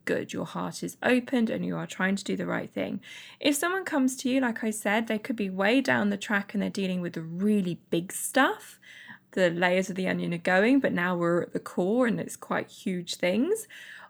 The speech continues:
Or they could be quite new and there's a, you know, they're going through a journey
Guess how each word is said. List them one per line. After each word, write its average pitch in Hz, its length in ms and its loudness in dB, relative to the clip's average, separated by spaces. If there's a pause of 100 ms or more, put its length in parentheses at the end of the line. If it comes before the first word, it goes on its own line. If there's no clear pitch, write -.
(120)
Or 254 460 8
they 226 160 4
could 226 140 -4
be 226 80 0
quite - 340 0
new 208 460 2 (560)
and 226 120 4
there's 233 220 4
a, 226 320 2
you 233 160 0
know, 196 140 4
they're 208 120 6
going 226 280 4
through 247 180 0
a 202 180 -2
journey 196 540 0